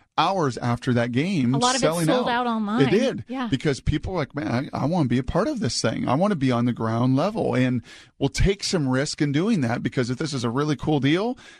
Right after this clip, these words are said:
Speaker 1: like, I can be a part of this community from the ground floor. The X F L didn't have that twenty years ago.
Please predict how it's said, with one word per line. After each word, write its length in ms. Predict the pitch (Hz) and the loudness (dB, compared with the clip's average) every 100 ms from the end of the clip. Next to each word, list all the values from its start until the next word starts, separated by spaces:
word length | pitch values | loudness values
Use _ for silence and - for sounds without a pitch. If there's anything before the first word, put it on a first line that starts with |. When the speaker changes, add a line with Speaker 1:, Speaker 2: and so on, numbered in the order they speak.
| _ | _
Speaker 1:
like, 80 | 123 | -2
I 80 | 156 | 0
can 120 | 202 | 2
be 100 | 165 | 2
a 40 | |
part 260 | 131 - 135 | 2 2 0
of 60 | 139 | -6
this 140 | 139 | -8
community 480 | - 120 139 135 131 | -2 2 2 2 -2
from 180 | - 123 | 0 0
the 80 | |
ground 300 | 113 113 113 | 0 0 -2
floor. 340 | - 110 107 - - _ _ | -2 -2 -2 -6 -14 _ _
The 120 | - | -2
X 180 | 156 - | 0 0
F 60 | |
L 120 | 175 160 | 0 0
didn't 160 | 156 | 0
have 160 | 135 127 | 0 2
that 140 | 127 | -2
twenty 200 | - 127 | 0 2
years 220 | 123 98 92 | 2 0 -4
ago. 300 | - 90 | -4 -4